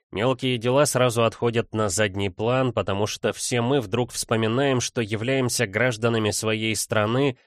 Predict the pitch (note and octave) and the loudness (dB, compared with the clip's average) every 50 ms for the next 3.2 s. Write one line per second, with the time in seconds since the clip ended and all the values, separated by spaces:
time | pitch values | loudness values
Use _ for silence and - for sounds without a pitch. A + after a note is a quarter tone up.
0 | _ _ _ _ - F2 - - A#2+ A#2+ B2+ C#3+ D#3 C#3+ - B2+ C3 C#3+ C#3+ - | _ _ _ _ -8 -8 -4 -2 0 0 2 2 0 0 0 -2 -2 -2 -4 -4
1 | - - B2+ - - B2 A#2+ A#2+ A#2 D3+ C#3 - C#3 B2 - - - A#2+ G#2 G2 | -4 -4 -4 0 2 2 2 2 0 -2 -2 -2 -2 -2 -2 -2 -4 -4 -4 0
2 | G#2 C3+ D3 D3+ C3 - B2+ A2 G2 A#2 A#2+ A#2 A2+ A2+ A2+ - - - - A2+ | 2 4 4 4 2 0 -2 -2 0 0 0 0 0 0 -2 -2 -2 -2 0 0
3 | G#2 F#2 - - | 0 0 -2 -6